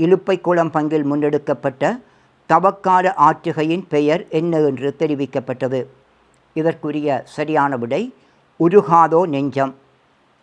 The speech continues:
உருகாதோ நெஞ்சம். பத்தாவது கேள்வி, இருபத்தி ஆறு நாலு இரண்டாயிரத்தி இருபத்தைந்து ஒளிபரப்பப்பட்ட செய்தியில் அண்மையில் இறைபதமடைந்த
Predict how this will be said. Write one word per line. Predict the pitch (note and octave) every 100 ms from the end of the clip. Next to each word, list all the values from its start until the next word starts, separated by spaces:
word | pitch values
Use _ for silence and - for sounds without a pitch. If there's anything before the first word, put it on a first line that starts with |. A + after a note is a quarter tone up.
| D3+
உருகாதோ | E3+ D#3+ D#3 D3 C#3 E3
நெஞ்சம். | C#3+ C#3 C3 B2+ C3 _ _ _ _ _ _ _ _
பத்தாவது | E3+ E3 G3 F3 D3 C3
கேள்வி, | B2 A2 D#3 B3 - _ _ _ _ -
இருபத்தி | F3 G3 G#3 G#3 G3+ G3
ஆறு | F#3+ F#3+ D#3+
நாலு | E3+ F3 F#3+ G#3+ - D#3+
இரண்டாயிரத்தி | E3 E3+ E3 E3 E3 E3 E3+ C#3 D3
இருபத்தைந்து | E3+ F3+ F3+ D#3 D3+ D#3+ F3+ F#3
ஒளிபரப்பப்பட்ட | D3+ E3 D#3 D3+ D3+ D3+ C#3+ C3+ C#3+ -
செய்தியில் | C#3 C3+ A#2+ D#3+ B3+ - _ _ _ _ D3+
அண்மையில் | F3+ F#3+ G3 G3+ A3 G#3 D#3+
இறைபதமடைந்த | F#3 F3 F3 E3 D3+ D#3 D#3+ F3+